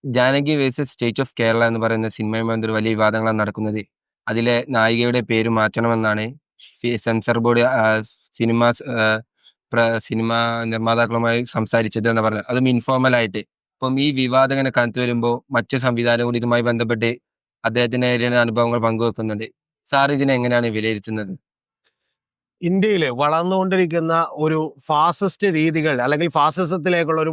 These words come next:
Speaker 2: വളർച്ചയായിട്ടാണ് ഞാൻ ഈ വിവാദത്തെ പോലും കാണുന്നത്. കാരണം ഇത് നമ്മളെ അധികം ഭീതിപ്പെടുത്തുന്ന ഒരു കാര്യമാണ്, ഭയപ്പെടുന്ന ഒരു കാര്യമാണ്. ഇപ്പൊ ഭാരതാംബയുടെ പേരിൽ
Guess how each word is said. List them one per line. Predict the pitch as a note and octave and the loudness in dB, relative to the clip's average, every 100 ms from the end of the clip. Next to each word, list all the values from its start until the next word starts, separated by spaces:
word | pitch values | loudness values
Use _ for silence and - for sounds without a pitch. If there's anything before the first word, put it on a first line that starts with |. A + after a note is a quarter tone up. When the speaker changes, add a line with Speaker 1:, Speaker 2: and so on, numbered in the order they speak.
| C#3+ | 0
Speaker 2:
വളർച്ചയായിട്ടാണ് | C#3+ C#3+ - F3 D#3 D3 C#3 C#3+ | 0 0 0 0 0 0 0 0
ഞാൻ | C#3 D3 | 0 0
ഈ | C#3 | 0
വിവാദത്തെ | C3 C#3 D3+ D3 C3+ | 0 0 0 -4 -4
പോലും | C3+ C#3+ | -4 -2
കാണുന്നത്. | C3 G#2+ F#2 _ _ _ _ _ - | -4 -4 -12 _ _ _ _ _ -2
കാരണം | F3 G3+ | 0 2
ഇത് | F#3+ G3+ | 2 2
നമ്മളെ | F3+ E3+ F#3 | 2 0 0
അധികം | F3 F3+ F3+ C3 | 2 0 -2 -4
ഭീതിപ്പെടുത്തുന്ന | C#3 D#3 F#3 E3+ E3+ D#3+ E3+ | 0 2 2 0 0 -2 0
ഒരു | E3 D#3 | 0 0
കാര്യമാണ്, | C#3+ C#3 C#3 E3 | 0 0 -2 0
ഭയപ്പെടുന്ന | C#3+ D3 D#3 D#3 | 0 0 -2 0
ഒരു | D3+ C#3 | 0 0
കാര്യമാണ്. | B2+ G2+ A#2 | -2 -6 -8
ഇപ്പൊ | C3 | -6
ഭാരതാംബയുടെ | D3 D#3+ F3+ F#3+ F#3+ G3 G3 F#3 | -2 0 2 2 2 2 2 0
പേരിൽ | E3+ F3 | 0 -2